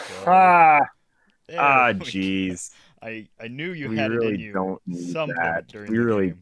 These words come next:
Speaker 2: don't need that, Loki. We so don't need that. All right, there it is. Now give me a crit hit. Oh, well, there's a token for Loki.
Speaker 1: I'd prefer if it
Speaker 2: Bonk,
Speaker 1: gave
Speaker 2: and it
Speaker 1: me
Speaker 2: is your
Speaker 1: Loki
Speaker 2: go.
Speaker 1: first.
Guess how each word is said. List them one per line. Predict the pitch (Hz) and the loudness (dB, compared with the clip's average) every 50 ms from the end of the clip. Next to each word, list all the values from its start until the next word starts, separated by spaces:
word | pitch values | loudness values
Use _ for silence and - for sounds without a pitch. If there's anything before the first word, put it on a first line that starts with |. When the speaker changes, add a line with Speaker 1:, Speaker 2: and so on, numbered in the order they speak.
| - 90 | -6 -4
Speaker 2:
don't | 85 85 85 87 - | -4 -2 -4 -6 -8
need | 85 85 82 85 82 80 | -10 -8 -8 -8 -6 -4
that, | 82 80 80 80 78 - | -4 -2 -2 -2 -4 -6
Loki. | 82 82 82 82 82 - - 87 85 85 85 101 | -6 -8 -6 -6 -6 -6 -8 -6 -6 -6 -6 -6
We | 98 107 98 85 | -6 -8 -8 -8
so | - - - - 87 80 82 | -8 -8 -4 -2 -2 -2 0
don't | 80 80 78 - | -2 -4 -4 -6
need | 80 80 82 80 80 | -6 -8 -8 -4 -2
that. | 82 85 85 87 - - - - _ _ - _ _ _ _ _ - | 0 2 2 0 0 -4 -10 -18 _ _ -20 _ _ _ _ _ -2
All | 104 127 | 2 2
right, | 147 165 160 127 95 82 | 4 4 2 0 0 0
there | 113 123 131 | 2 2 4
it | 131 135 | 4 4
is. | 131 123 110 - - - - _ _ | 2 2 0 -4 -8 -12 -14 _ _
Now | 98 98 101 104 | -2 0 0 0
give | 98 113 | 0 -2
me | 117 117 | -2 -2
a | 117 | -4
crit | 113 - 131 120 | -4 -4 -4 -2
hit. | 120 120 113 104 - _ - | -2 -2 -2 -2 -4 _ -10
Oh, | 87 87 85 - _ _ | -10 -10 -10 -12 _ _
well, | 98 92 92 87 90 | -14 -14 -14 -12 -12
there's | 87 87 85 - | -12 -12 -12 -14
a | 85 82 - _ _ _ | -16 -18 -18 _ _ _
token | - 80 78 - 82 80 | -10 -10 -10 -10 -12 -12
for | - 90 87 | -12 -10 -10
Loki. | 80 80 87 - 87 90 - _ _ _ _ _ _ _ _ _ _ _ _ _ _ - - - - _ _ _ _ _ _ _ _ _ _ | -10 -10 -10 -10 -12 -14 -14 _ _ _ _ _ _ _ _ _ _ _ _ _ _ -14 -14 -14 -14 _ _ _ _ _ _ _ _ _ _
Speaker 1:
I'd | 92 92 92 _ | -20 -20 -20 _
prefer | - 104 - - 131 123 | -20 -20 -20 -18 -16 -16
if | 110 - | -8 -2
it | 113 | 0
Speaker 2:
Bonk, | 110 113 113 107 | 2 2 2 2
Speaker 1:
gave | 95 92 - | -2 -6 -6
Speaker 2:
and | 92 95 | -4 -4
it | 98 | -2
Speaker 1:
me | 98 | -2
Speaker 2:
is | 101 95 95 | -2 -4 -2
your | 101 104 | -4 -2
Speaker 1:
Loki | 98 107 | 2 2
Speaker 2:
go. | 104 104 95 87 85 85 | 4 4 4 2 0 -2
Speaker 1:
first. | 85 - _ _ | -8 -18 _ _